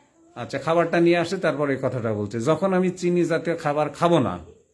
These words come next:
তখন আমার রক্তে আর চিনি আসবে না। রক্তে চিনি না আসলে ইনসুলিনও আসবে না। আর ইনসুলিন না আসলে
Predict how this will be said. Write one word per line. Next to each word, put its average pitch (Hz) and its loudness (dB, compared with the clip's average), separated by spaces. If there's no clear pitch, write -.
তখন 151 0
আমার 147 0
রক্তে 143 0
আর 156 0
চিনি 151 0
আসবে 110 -2
না। 87 -10
রক্তে 147 0
চিনি 185 0
না 175 4
আসলে 175 -2
ইনসুলিনও 165 2
আসবে 117 0
না। 90 -8
আর 123 2
ইনসুলিন 180 2
না 175 4
আসলে 202 0